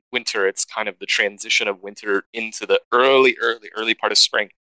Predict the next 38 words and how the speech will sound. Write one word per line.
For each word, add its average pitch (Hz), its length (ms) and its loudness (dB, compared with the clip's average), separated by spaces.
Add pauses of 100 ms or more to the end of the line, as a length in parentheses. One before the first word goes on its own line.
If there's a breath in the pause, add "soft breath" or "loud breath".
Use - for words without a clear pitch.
And 139 100 2
there's 143 160 2
a 147 40 -2
moment 180 320 0
where - 100 -2
he 151 60 -4
comes 165 340 -4
out 147 160 2
in - 60 -18
his 131 180 -8
little 135 240 -2
pig 131 260 -2
hat, 113 260 2 (240)
and 143 60 -6
he's 123 220 -4 (160)
wrapped 151 320 0
in 151 80 -2
a 110 60 -6
sheepskin, - 760 0
and 101 80 -20
he's 98 140 -12
barefoot, 135 400 -2
and - 80 -8
he's 110 100 -14
just - 200 -2
kinda, 160 160 2
like, 113 120 0 (180)
waddling 143 480 2
around 123 360 -6
in 120 120 -20
the - 80 -2
snow. 123 420 2 (220)
Goes 131 200 0
and - 80 -14
he 117 40 -20
sits - 280 -4
in 135 60 -14
the 110 40 -14